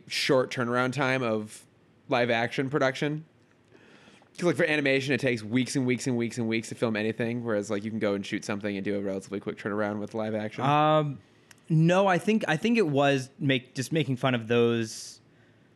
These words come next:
Speaker 2: those kinds of talk shows, 'cause I feel like in the early two thousands, that was kind of the peak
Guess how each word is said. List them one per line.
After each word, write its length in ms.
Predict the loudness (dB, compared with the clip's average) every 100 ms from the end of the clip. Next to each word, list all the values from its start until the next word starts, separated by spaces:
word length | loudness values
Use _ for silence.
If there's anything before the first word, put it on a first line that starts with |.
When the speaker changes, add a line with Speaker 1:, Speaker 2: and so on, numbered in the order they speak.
| _ _ _ -6
Speaker 2:
those 380 | 0 2 2 0
kinds 280 | -2 0
of 60 | -2
talk 260 | -2 -2 0
shows, 240 | 0 0
'cause 80 | 0
I 60 | 2
feel 160 | 4
like 200 | 4 2
in 120 | 0
the 100 | 2 4
early 220 | 4 2
two 140 | 0
thousands, 400 | 0 0 0 0
that 80 | 0
was 120 | -2
kind 120 | -4
of 60 | -6 -8
the 60 | -6
peak 500 | 0 0 0 -10